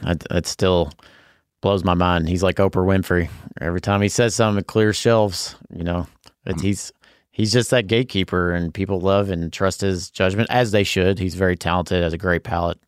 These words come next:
Speaker 1: great insight, you know, and experience. You know, it only comes from someone that's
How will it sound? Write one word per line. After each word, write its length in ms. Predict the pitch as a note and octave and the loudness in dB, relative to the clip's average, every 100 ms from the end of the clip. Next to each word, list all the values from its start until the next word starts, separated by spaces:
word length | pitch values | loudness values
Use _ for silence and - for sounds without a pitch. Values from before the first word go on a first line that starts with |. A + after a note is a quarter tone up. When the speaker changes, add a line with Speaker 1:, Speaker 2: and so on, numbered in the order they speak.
| - | -4
Speaker 1:
great 320 | F#2+ F#2 - _ _ _ _ - | 0 0 -2 _ _ _ _ 0
insight, 540 | C#3 A2+ A#2 G#2+ G2+ _ | 2 2 2 2 0 _
you 120 | A#2 | -2
know, 140 | G2 F#2 | 2 2
and 100 | F#2 | 2
experience. 800 | F2 - G#2 G2+ G2 F#2 - - _ - | -2 -2 0 2 2 0 -6 -14 _ -8
You 140 | F#2 | -4
know, 120 | F2 - | -2 -2
it 100 | - | 0
only 220 | G#2+ A2 | 2 2
comes 240 | F#2+ G#2+ F#2+ | 2 0 -2
from 120 | F2+ | -4
someone 420 | - G2 F#2 F#2 | -4 -2 0 -2
that's 280 | F2 E2 - | -2 -4 -8